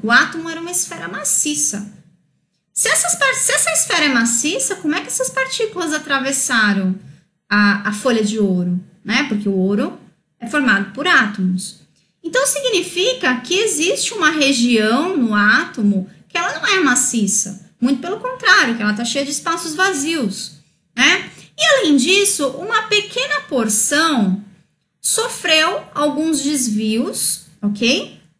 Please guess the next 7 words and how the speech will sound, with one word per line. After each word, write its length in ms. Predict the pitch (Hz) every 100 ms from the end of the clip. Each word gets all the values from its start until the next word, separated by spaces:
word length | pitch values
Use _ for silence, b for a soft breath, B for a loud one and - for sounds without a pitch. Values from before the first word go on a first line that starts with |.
| _ _ _ _ _ _ _ _
E 200 | 381 466
muitas 540 | 330 453 587 415 285 233
delas, 500 | 240 330 427 247 220
né, 240 | 247 330
chegaram 580 | 381 330 269 285 339 330
num 200 | 285 277
ponto 560 | 233 247 247 339 370